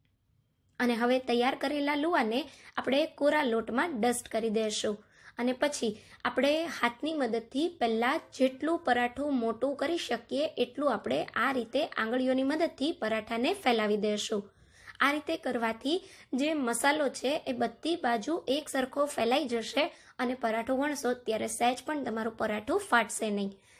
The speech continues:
તો અહીંયા તમે જુઓ, મેં પૂરી કરતાં થોડું મોટી સાઇઝનું પરાઠું તો આ રીતે હાથથી વણીને જ મોટું કરી દીધું છે. હવે વેલણની મદદથી હલકા હાથે આપણે પરાઠાને વણી લેશું.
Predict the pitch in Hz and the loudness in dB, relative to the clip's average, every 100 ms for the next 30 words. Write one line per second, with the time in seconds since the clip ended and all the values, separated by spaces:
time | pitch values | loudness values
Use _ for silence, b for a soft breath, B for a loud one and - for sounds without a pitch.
0 | B - 247 240 247 254 254 226 220 240 | B 2 2 4 0 2 2 2 0 -4
1 | - 269 302 320 262 254 254 254 277 294 | -4 -2 0 0 0 -2 -2 -2 -2 0
2 | 294 240 233 269 269 240 240 254 240 220 | 2 0 0 -4 0 0 0 -2 0 -2
3 | 220 240 240 302 - B B - 226 226 | 0 0 2 0 0 B B -2 0 0
4 | 277 330 - 233 - 294 262 226 233 247 | 0 0 0 -6 -4 -4 -2 0 0 -2
5 | 339 - 233 233 233 226 226 220 220 220 | -4 -4 -2 0 0 2 2 0 0 0
6 | 220 220 202 B B B 262 269 262 269 | -2 -4 -6 B B B 4 6 6 4
7 | 269 269 277 302 254 254 262 302 269 262 | 2 0 0 0 -2 -2 -4 -4 -2 -2
8 | 277 294 226 220 - 277 - - - 240 | 0 -2 -2 -4 -4 -6 -4 -4 0 2
9 | - B B B 277 277 269 226 262 370 | 2 B B B 0 0 -2 -2 0 2
10 | 269 233 214 220 254 247 | 4 4 2 -2 -2 -2